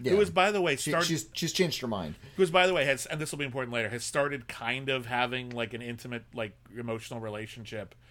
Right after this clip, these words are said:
Speaker 2: with the author guy. This will
Speaker 1: Mm-hmm.
Speaker 2: be important later, and I'll explain why when we get to it. Um,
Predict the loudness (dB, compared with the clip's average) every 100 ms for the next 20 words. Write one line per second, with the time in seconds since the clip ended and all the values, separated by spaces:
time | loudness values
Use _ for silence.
0 | -20 -14 -10 -8 -4 -2 -2 -4 -10 -12
1 | -14 -18 -20 -20 -20 -20 _ -20 -20 -20
2 | -20 -8 -4 -2 0 0 -2 -4 -4 -6
3 | -8 -8 -10 -12 -12 -12 -12 -12 -14 -16
4 | -16 -16 -16 -16 -18 -18 -20 -20 -20 -4
5 | 2 4 4 0